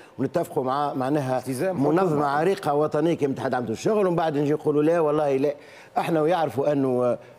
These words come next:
Speaker 1: آه، بالنسبة لل-، للحالة اللي صارت لنا في الفر-، المرة اللي فاتت لما وقع الاعتماد على هذا الاعتماد الإجباري هذايا، آه، الحكومة كانت على حسن نية و-،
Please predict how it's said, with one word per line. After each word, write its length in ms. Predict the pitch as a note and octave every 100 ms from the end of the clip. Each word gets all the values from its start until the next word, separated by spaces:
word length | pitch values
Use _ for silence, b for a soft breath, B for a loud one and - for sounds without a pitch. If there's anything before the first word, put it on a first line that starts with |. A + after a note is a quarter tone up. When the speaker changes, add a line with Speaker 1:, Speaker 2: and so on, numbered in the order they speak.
| -
Speaker 1:
آه، 440 | A2+ A#2 A#2+ A#2+ A#2+
بالنسبة 480 | A#2 C3 D#3+ A2
لل-، 340 | A#2+ A#2 A2+ A#2
للحالة 460 | B2 A2+ - D#3 C3
اللي 140 | A#2
صارت 340 | A2 B2+ G#2+ C#3+
لنا 160 | B2+
في 100 | -
الفر-، 240 | G#2 - A2
المرة 160 | A#2
اللي 100 | A2
فاتت 360 | G2 D#3 E3 F3 B B -
لما 280 | C3 C3 B2
وقع 260 | - D3+
الاعتماد 420 | B2 - A#2 A#2+
على 200 | G#2 G2
هذا 260 | B2 C3+ A#2
الاعتماد 440 | G#2+ G2+ A2 A2+
الإجباري 320 | F#2+ G2+ A#2 G#2+
هذايا، 400 | G#2 E3 A#3 F#3+ D3+ C3 B
آه، 760 | B2 B2+ B2+ B2 A#2+ A#2 A#2 -
الحكومة 440 | B2 - D#3 C#3+
كانت 200 | A#2 B2
على 100 | G#2+
حسن 240 | F#2 A#2 C3+
نية 260 | A#3 G3
و-، 300 | D3 C3+ D3